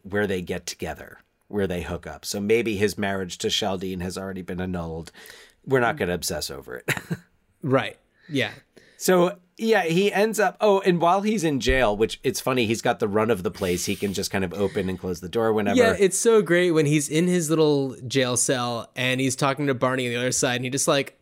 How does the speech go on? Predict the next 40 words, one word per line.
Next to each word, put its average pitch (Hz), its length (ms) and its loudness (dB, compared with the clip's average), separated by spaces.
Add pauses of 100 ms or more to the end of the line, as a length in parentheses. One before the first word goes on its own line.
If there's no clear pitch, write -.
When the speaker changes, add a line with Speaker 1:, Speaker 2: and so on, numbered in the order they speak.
Speaker 2:
opens 220 480 0
the, 233 260 2 (280)
the 220 120 0
door. 135 580 0
<laughs> - 20 -20 (500)
And 214 120 2
Speaker 1:
Yeah. 190 180 4 (280)
Speaker 2:
Barney's 214 320 2
like, 185 180 0 (160)
"What 160 400 0
is - 200 -2
happening?" 139 600 -2 (180)
Speaker 1:
Yeah. 330 120 4
Speaker 2:
And 180 80 6
he 165 60 6
says 151 220 2
that, 139 240 2
uh, 127 400 -2 (200)
he 165 100 2
doesn't 143 220 2
like 131 180 2
to 135 100 2
use 127 160 4
the 123 100 -4
toilet 127 360 2
in 123 80 -2
there, 113 200 -4
so 127 260 2
that 120 180 -4
he 131 160 -4
could, - 180 -12 (160)
the 127 100 0
cops 143 300 0
said 117 100 -10
that 113 120 -8
he 123 80 -4
could 123 160 -6
just 120 140 -8 (160)
use 120 240 -6
theirs. 113 420 -8